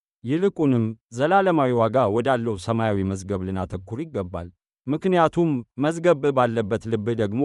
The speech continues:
በዚያ ይሆናልና። ልባችንና ገንዘባችን የተሳሰሩ ናቸው። ስለዚህ ለሁለት ጌቶች መገዛት የሚቻለው ማንም የለም በማለት ለእግዚአብሔርና ለገንዘብ በአንድ ጊዜ መገዛት እንደማንችል በግልጽ ያስቀምጣል።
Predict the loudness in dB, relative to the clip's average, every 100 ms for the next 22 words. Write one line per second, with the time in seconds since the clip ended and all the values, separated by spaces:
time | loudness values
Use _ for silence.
0 | 2 0 -2 0 -2 -2 -2 -4 -4 -6
1 | -8 -12 _ _ -10 -4 0 2 2 2
2 | 2 4 4 4 2 2 2 2 0 -2
3 | -4 -4 -6 -6 -4 -4 -2 -4 -4 -10
4 | -10 -14 -14 -4 0 2 0 0 0 -2
5 | _ 0 2 4 0 0 -2 -2 -4 -4
6 | -2 -2 -2 -2 -2 -2 -2 -2 -2 -2
7 | -2 -4 -4 -4 -6 -8 -10 _ 0 2
8 | 4 2 0 -2 -4 -2 -2 0 -2 -2
9 | -2 -4 -4 -4 -4 -4 -2 0 -2 -4
10 | -6 -4 -4 -4 -6 -4 -4 -4 -2 -4
11 | -6 -8 -6 -6 -6 -6 -8 -6 -6 -4
12 | -6 -10